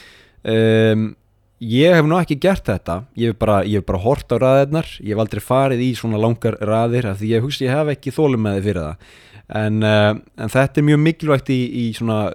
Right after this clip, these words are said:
japönskum áramótahefðum að fara í hof. Þetta er svona eins og við, eh, hérna, Íslendingar mörg hver sem fara í kirkju á jólunum, þá er mjög mikil hefð fyrir því að fara í hof á nýju ári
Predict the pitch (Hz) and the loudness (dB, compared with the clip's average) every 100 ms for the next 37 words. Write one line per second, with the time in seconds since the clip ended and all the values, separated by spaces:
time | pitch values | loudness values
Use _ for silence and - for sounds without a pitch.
0 | - - 110 120 131 - 120 110 110 104 | -10 -12 -6 -2 -4 -4 -8 -6 -6 -2
1 | 120 123 113 - 104 127 135 131 127 _ | 0 0 -2 -2 -2 0 2 2 -2 _
2 | _ _ 113 - 123 123 123 120 117 110 | _ _ -18 -4 -2 0 2 0 -2 -4
3 | 98 107 104 - - _ _ _ _ _ | 0 2 0 -2 -20 _ _ _ _ _
4 | 139 156 185 170 170 170 165 139 - 202 | -4 0 2 2 2 4 2 -2 -16 -14
5 | 131 120 120 120 127 127 120 120 131 135 | -12 -10 -8 -4 -2 0 -2 -2 -2 -2
6 | 127 117 120 107 _ _ _ _ 110 120 | 0 0 0 0 _ _ _ _ 2 4
7 | 147 185 - - 85 92 - - _ _ | 4 0 -12 -6 -4 -2 -6 -14 _ _
8 | - 131 151 143 139 131 - 143 - - | -6 -2 2 4 4 2 0 -2 -2 -6
9 | 123 117 113 _ _ 104 98 107 131 147 | 0 0 0 _ _ -4 0 2 2 2
10 | 165 185 _ _ _ - 123 117 113 107 | 2 0 _ _ _ -4 0 2 2 2
11 | 113 113 113 110 107 101 101 101 - 98 | 0 0 2 2 0 0 0 -2 -4 -4
12 | - 95 92 85 - 98 87 80 113 139 | -4 -4 -2 -4 -4 -4 -2 -2 2 2
13 | 143 - _ _ - 117 110 101 87 85 | 0 -8 _ _ -6 -2 0 0 0 0
14 | 78 78 | -2 -6